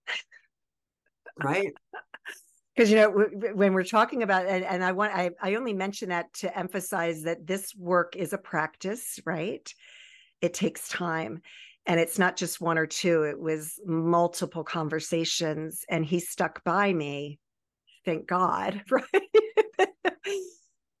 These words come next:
Speaker 2: And it was a, it was a, it was a long process of, um, and I can, I can say to this day, there, you know, it's still, sometimes things come up,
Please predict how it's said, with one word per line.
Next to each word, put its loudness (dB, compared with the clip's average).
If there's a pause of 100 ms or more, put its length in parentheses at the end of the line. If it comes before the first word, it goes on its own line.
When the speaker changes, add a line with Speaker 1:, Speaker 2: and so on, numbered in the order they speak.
(440)
Speaker 2:
And 8
it 4
was 4
a, 2
it 4
was 2
a, 0
it 4
was 0
a 0
long 0
process -10 (100)
of, 2
um, 2
and 2
I 4
can, 0 (100)
I 2
can -2
say 2
to 0
this -2
day, 2
there, -4
you -6
know, 2 (240)
it's -4
still, 2
sometimes 0
things -2
come -2
up, -4